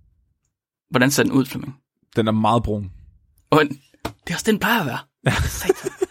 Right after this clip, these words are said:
Speaker 1: Vi har lang vej foran os nu, Flemming.
Speaker 2: <laughs> Vi skal måske, Mark, kan vi, øh, senere finde ud af at rense din aura, så kan vi
Speaker 1: Ja.
Speaker 2: måske få arrangeret noget fjernhealing her.
Speaker 1: Mhm. Yes, yes, yes, yes, yes.
Speaker 2: <clears throat> Nå, nu spørger I nok jer selv derude,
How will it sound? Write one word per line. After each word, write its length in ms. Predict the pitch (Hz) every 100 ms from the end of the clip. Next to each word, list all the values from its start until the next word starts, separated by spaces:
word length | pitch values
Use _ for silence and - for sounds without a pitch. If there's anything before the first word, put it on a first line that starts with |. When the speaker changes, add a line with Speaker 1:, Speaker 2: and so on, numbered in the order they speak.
| - - -
Speaker 1:
Vi 100 | 139
har 100 | 147
lang 200 | 147 160
vej 140 | 165
foran 220 | 151 143
os 100 | 127
nu, 100 | 127 135
Flemming. 280 | 135 208 - 302 - 294 - 294
Speaker 2:
<laughs> 540 | - 175 175 160 220 -
Vi 80 | 147
skal 320 | - 131 123 - - _
måske, 480 | 135 - 202 185 - _ _ _
Mark, 320 | 131 110 120 -
kan 160 | 131 123
vi, 260 | 120 113
øh, 260 | 110 107 110
senere 380 | - 139 143 143
finde 180 | 127 120
ud 40 |
af 40 | 104
at 80 |
rense 240 | 101 117 -
din 80 | 110
aura, 360 | 107 123 117 -
så 220 | - 127
kan 140 | 127
vi 60 | 104
Speaker 1:
Ja. 40 | 101
Speaker 2:
måske 340 | - 123 107
få 140 | -
arrangeret 360 | 101 104 - 117
noget 140 | 104
fjernhealing 480 | - 107 110 107 104
her. 160 | 107 101 - _ _ -
Speaker 1:
Mhm. 300 | 147 135 117 -
Yes, 140 | 135 -
yes, 140 | -
yes, 120 | -
yes, 140 | - -
yes. 140 | 131 123 113
Speaker 2:
<clears throat> 100 | -
Nå, 300 | 113 104 90 95 - _ - _ -
nu 80 | 120
spørger 320 | - 113 113
I 60 |
nok 220 | 110 101 120
jer 60 |
selv 260 | - 117 110
derude, 440 | 117 101 98 104